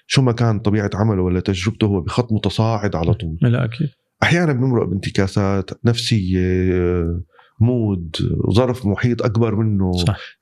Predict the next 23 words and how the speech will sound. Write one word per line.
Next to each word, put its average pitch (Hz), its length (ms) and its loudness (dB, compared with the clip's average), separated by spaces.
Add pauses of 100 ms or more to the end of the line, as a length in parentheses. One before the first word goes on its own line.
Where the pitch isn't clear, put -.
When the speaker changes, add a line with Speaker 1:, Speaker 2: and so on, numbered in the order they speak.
Speaker 1:
كذا 185 220 2
عامل 110 500 0
يعني. 71 320 -2
Speaker 2:
مم. 113 220 2 (460)
Speaker 1:
فلهالشي 104 460 2
نحن 107 260 0
بنقول 98 320 0 (840)
نشوف 139 260 2
التجربة. 107 580 0 (600)
أما 101 160 4
بقول 110 200 2
لك، 123 160 -2 (280)
يعني 104 140 4
بتضايق 135 340 2
أنا 135 100 2
مثلا، 117 460 0
أنا 117 140 2
بعرف 120 360 0
هلأ 95 320 0 (840)
كتير 151 240 2
فنانين 98 460 0
أصدقاء 90 480 0
لإلي، - 300 0